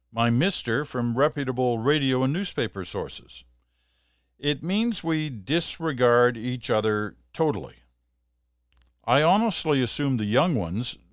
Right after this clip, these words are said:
know nothing except whatever can be conveyed about slime in fifteen seconds or one minute. Those are the two time options for a TikTok. Everything Mister Z says,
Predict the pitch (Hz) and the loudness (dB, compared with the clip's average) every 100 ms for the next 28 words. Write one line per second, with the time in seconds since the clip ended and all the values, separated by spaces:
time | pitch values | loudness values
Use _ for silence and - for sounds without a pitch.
0 | 131 131 135 160 160 190 - 85 90 - | -10 -2 2 2 2 0 0 -4 -4 -2
1 | 120 120 - 113 123 120 110 113 107 104 | -2 -2 -4 2 2 2 0 0 -2 -2
2 | 101 92 101 120 98 92 - - 107 120 | -2 0 0 0 -2 -2 -2 -2 0 0
3 | 98 98 104 107 85 127 - 113 98 - | 0 -2 -2 -2 -4 -6 -4 -4 -2 -2
4 | 117 120 92 95 110 85 90 87 85 120 | -6 -4 -6 -6 -6 -6 -6 -6 0 0
5 | 104 113 87 90 - _ _ _ _ 90 | 2 0 -2 -6 -16 _ _ _ _ -12
6 | 85 85 82 - 98 87 95 98 76 73 | -10 -8 -8 -6 -6 -4 -4 -4 -6 -10
7 | - - 87 90 - 78 73 - 117 - | -12 -12 -10 -10 -12 -14 -14 -12 -14 -14
8 | - - - - _ _ _ _ _ _ | -18 -16 -14 -16 _ _ _ _ _ _
9 | _ _ _ _ _ 127 175 165 143 135 | _ _ _ _ _ 0 2 2 4 2
10 | - 123 87 85 127 156 123 85 69 107 | 0 -4 -4 2 2 2 -2 -6 -6 -8
11 | 139 | -8